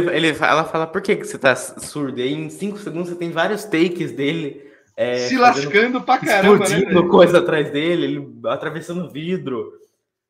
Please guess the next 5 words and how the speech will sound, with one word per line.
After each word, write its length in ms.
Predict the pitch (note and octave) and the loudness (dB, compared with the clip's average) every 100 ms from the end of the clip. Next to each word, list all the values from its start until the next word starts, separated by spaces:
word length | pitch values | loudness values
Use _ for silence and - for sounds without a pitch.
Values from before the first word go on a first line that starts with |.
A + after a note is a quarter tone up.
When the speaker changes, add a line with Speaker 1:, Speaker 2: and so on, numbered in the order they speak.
| _ _ | _ _
Speaker 2:
Sim, 320 | _ D#4+ A#3 | _ -16 -12
Speaker 1:
É. 160 | F#3 G#3 | -10 -10
Speaker 2:
exato. 640 | F#3 E3 D#3 F#3 - D#3 D3 | -12 -10 -8 -8 -10 -20 -20
Então 540 | C3+ _ D3 D#3+ D#3 | -20 _ -14 -12 -12
você 840 | D#3 D#3+ - E3 D#3+ D3+ D3 B2 | -14 -16 -16 -14 -12 -10 -12 -14